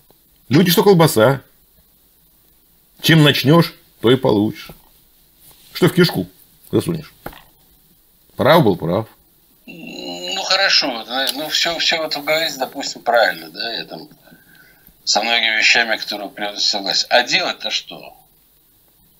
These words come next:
Speaker 1: Во-первых, заставить себя,
Speaker 2: Я
Speaker 1: народу.
Speaker 2: говорю, народный контроль. Вы говорите: «Вот, его не хватает».
Speaker 1: Нет, народный
Speaker 2: Ну,
Speaker 1: контроль
Speaker 2: хорошо,
Speaker 1: это
Speaker 2: там
Speaker 1: первый указ Бориса Николаевича Ельцина. Ельцин начал с того, что первым указом президент России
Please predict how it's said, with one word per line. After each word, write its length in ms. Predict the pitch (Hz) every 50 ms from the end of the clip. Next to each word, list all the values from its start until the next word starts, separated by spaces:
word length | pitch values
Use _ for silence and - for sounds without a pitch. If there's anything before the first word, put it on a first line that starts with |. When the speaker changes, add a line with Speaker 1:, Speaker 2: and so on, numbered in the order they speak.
| _ _ _ -
Speaker 1:
Во-первых, 680 | - 95 90 - - 85 113 143 160 160 151 - - - - _ _ _
заставить 760 | - - 98 87 - - - 131 135 139 131 107 - - - - - - -
себя, 400 | - - - 151 - - 117 131
Speaker 2:
Я 60 | 131
Speaker 1:
народу. 260 | 107 92 - - - 131
Speaker 2:
говорю, 180 | 127 123 117 104
народный 360 | 139 147 180 202 - - 147
контроль. 420 | - 147 151 143 151 147 139 123
Вы 80 | 120 127
говорите: 460 | 139 143 143 151 156 156 147 - 147
«Вот, 320 | 143 147 170 196 208 -
его 160 | 147 135 143 156
не 80 | 156
хватает». 640 | - - 127 120 117 - 107 98 95 92 90 82 - - - - - - -
Speaker 1:
Нет, 200 | - 113 104 -
народный 380 | 101 120 131 175 202 151 160 139
Speaker 2:
Ну, 60 | -
Speaker 1:
контроль 400 | 143 147 131 131 156 202 208 175
Speaker 2:
хорошо, 160 | 151 - 160
Speaker 1:
это 80 | 147 160
Speaker 2:
там 60 | 156
Speaker 1:
первый 300 | 180 196 202 170 170 165
указ 300 | 147 - 170 170 143 123
Бориса 320 | 139 147 151 151 143 -
Николаевича 480 | 131 - 131 131 135 131 135 - - 135
Ельцина. 420 | 127 123 120 92 82 - - 90
Ельцин 380 | 101 113 139 143 - - 113 113
начал 300 | 123 123 107 - 92 80
с 100 | - -
того, 280 | - 101 123 160 185
что 180 | 175 - - 95
первым 420 | - - 139 143 117 101 85 85
указом 480 | 76 73 - - 120 156 151 - 92 78
президент 640 | - - 117 110 98 104 98 107 131 120 95 -
России 600 | 80 78 80 - - - 143 170 170 131 - -